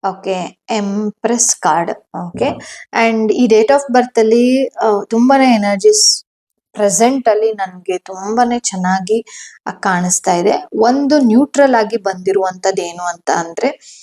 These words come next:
ನೀವೇನ್ ಅನ್ಕೊಂಡಿರ್ತೀರಾ ಅದು ಸರಿಯಾದ ಟೈಮ್ಗೆ ಆಗಲ್ಲ ಅಂತ ಒಂದು ಕೊರತೆ ಅಷ್ಟೇ. ಸರಿಯಾದ ಟೈಮ್ಗೆ ಆಗಲ್ಲ.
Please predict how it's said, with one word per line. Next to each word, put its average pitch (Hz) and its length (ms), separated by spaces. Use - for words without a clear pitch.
ನೀವೇನ್ 247 460
ಅನ್ಕೊಂಡಿರ್ತೀರಾ 233 1300
ಅದು 302 460
ಸರಿಯಾದ 269 560
ಟೈಮ್ಗೆ 262 420
ಆಗಲ್ಲ 208 480
ಅಂತ 208 300
ಒಂದು 208 420
ಕೊರತೆ 208 360
ಅಷ್ಟೇ. - 380
ಸರಿಯಾದ 233 500
ಟೈಮ್ಗೆ 196 360
ಆಗಲ್ಲ. 180 340